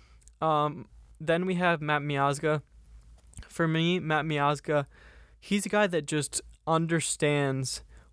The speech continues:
what it takes to be a U S men's national team player. He has that,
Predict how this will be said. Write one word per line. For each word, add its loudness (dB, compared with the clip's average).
what 0
it -4
takes 0
to 0
be 0
a 0
U 0
S -4
men's -2
national -4
team -6
player. -2
He -8
has 0
that, 0